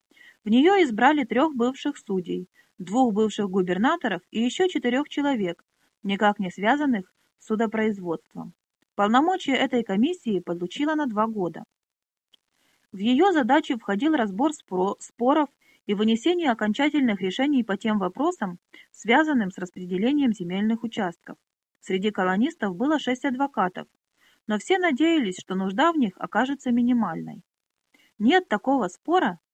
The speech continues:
пог-, поговаривала Эмили Болл, "который не могли бы решить, не мог бы решить беспристрастный суд". Эту свою речь она повторила и на одном из самых первых собраний,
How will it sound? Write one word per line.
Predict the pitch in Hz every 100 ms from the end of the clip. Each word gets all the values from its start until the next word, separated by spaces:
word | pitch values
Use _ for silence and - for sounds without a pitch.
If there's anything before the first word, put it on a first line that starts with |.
| -
пог-, | 175 180 -
поговаривала | 185 185 202 254 240 180 175
Эмили | - 196 175 175
Болл, | 180 170 180 _ _ _ -
"который | 185 320 349 233
не | 196 180
могли | 196 208 330
бы | 269
решить, | 214 202 294 311 - _ _ -
не | 202
мог | 233 294
бы | 208
решить | 180 185 277
беспристрастный | 233 - 175 - 202 220 220
суд". | - 160 - _ _ _ _ _ _ _
Эту | 262 359 359
свою | 247 254 285
речь | 302 359 370 -
она | 208 254
повторила | 294 - 247 262 320
и | - 196
на | 185
одном | 185 226 320
из | 254
самых | - 254 320 302
первых | 226 247 269
собраний, | - 285 254 220 180 165